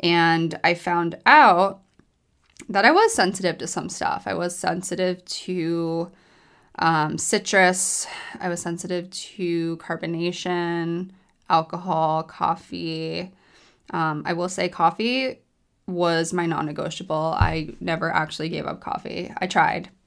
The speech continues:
and failed horribly. So the elimination diet, even though I was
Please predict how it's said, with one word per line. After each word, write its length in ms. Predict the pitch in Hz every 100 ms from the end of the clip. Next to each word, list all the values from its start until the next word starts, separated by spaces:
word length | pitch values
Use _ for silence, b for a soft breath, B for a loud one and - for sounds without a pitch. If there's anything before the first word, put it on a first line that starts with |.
| _
and 220 | 180 160
failed 360 | - 156 156 175
horribly. 640 | 165 160 160 165 165 180 190 b b b b b b b _ _
So 440 | - 226 214 190
the 100 | 180
elimination 520 | 214 233 240 175 170 180
diet, 540 | 160 160 156 - - _ _ _ -
even 320 | 220 247 226
though 320 | 156 160 180
I 240 | 190 165
was 880 | 160 156 147 151 165 - - - -